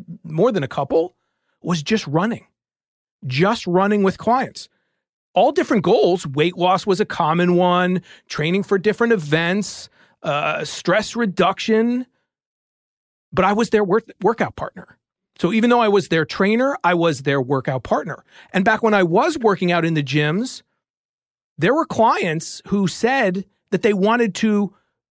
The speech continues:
work out with me during the session. They wanted that to be the session, that I would throw on my workout clothes and I would be their training partner. And you know what was amazing? So many of the gyms wouldn't let us do that. That's what the client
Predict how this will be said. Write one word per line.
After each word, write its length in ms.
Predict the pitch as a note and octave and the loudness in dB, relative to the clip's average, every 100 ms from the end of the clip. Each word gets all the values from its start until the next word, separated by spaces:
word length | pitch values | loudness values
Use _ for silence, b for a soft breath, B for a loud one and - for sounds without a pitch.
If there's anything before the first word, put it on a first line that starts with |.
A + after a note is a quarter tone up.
| - | -12
work 300 | C#3 F3 A#3+ | 0 2 2
out 200 | A#3 A#3 | 2 2
with 160 | G#3+ F3+ | 2 2
me 120 | A3 | 0
during 300 | F3 G3 A3 | 2 2 2
the 60 | F#3+ | 0
session. 480 | A#3+ C4 - C3+ | -2 -2 -4 -4
They 120 | C#3 F#3+ | 0 2
wanted 340 | G#3 A3+ E3 | 2 2 2
that 200 | F#3 F#3+ | 0 0
to 80 | G3 | -2
be 100 | F3 | -2
the 100 | D3 | -4
session, 440 | - B2 - - _ _ _ _ - | -4 -6 -8 -16 _ _ _ _ -2
that 100 | D#3+ | 0
I 120 | E3+ | 2
would 320 | E3+ E3+ D3 _ - | 2 2 0 _ 0
throw 160 | D#3+ | 2
on 140 | G3+ A3 | 4 4
my 120 | A3 | 4
workout 420 | G3+ A3 G#3+ G#3 | 4 2 2 -2
clothes 340 | - A3 A3+ G3+ | 2 2 2 2
and 240 | D#3+ C#3 B B | -2 -2 B B
I 100 | E3+ | 0
would 140 | F#3 F#3 | 0 2
be 100 | A#3 | 0
their 140 | B3+ | 0
training 360 | - C4 F4 C4 | 0 0 0 -2
partner. 480 | D3+ B2+ - - _ _ _ _ - | -4 -6 -12 -20 _ _ _ _ -10
And 100 | D#3 | -2
you 60 | E3+ | 0
know 60 | |
what 60 | A3 | 2
was 100 | G#3+ | 2
amazing? 540 | E3+ D3+ E3+ A3 C4+ - _ _ _ _ _ | 2 2 2 0 -2 -8 _ _ _ _ _
So 280 | - - G3 | -8 -2 2
many 220 | A3+ A#3 | 4 2
of 80 | F#3 | 2
the 80 | F#3+ | 0
gyms 280 | F#3 E3+ | 0 0
wouldn't 440 | B2+ C3 D3+ F3 - | -2 -2 0 -2 -4
let 220 | C#3+ - _ _ _ _ _ - | -6 -6 _ _ _ _ _ -10
us 180 | - | -8
do 180 | - C#3+ | -8 -8
that. 240 | B2 F2+ - _ _ _ _ _ _ _ _ _ - | -8 -12 -16 _ _ _ _ _ _ _ _ _ -8
That's 360 | C3 E3+ G#3+ C4 | -2 -2 -4 -4
what 180 | A3+ | -2
the 60 | - | -4
client 600 | - - G3+ G3+ A#3 A#3 | -6 -4 0 2 0 -2